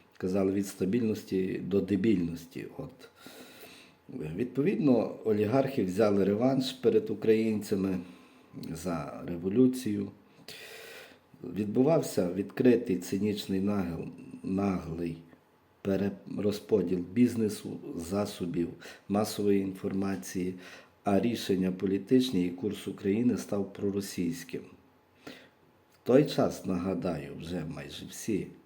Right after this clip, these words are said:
країни, які були в соцтаборі, були в нато і були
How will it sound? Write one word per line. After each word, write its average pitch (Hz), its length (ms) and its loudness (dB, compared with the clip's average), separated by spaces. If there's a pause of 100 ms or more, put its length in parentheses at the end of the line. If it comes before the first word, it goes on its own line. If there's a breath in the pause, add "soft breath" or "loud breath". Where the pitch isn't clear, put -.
країни, 85 600 -6 (1500 soft breath)
які 87 420 0 (220)
були 85 320 -2
в 85 80 -4
соцтаборі, 95 840 -4 (160)
були 92 500 -4 (380)
в 87 40 -6
нато 127 420 -4 (140)
і - 80 -2
були 95 380 -4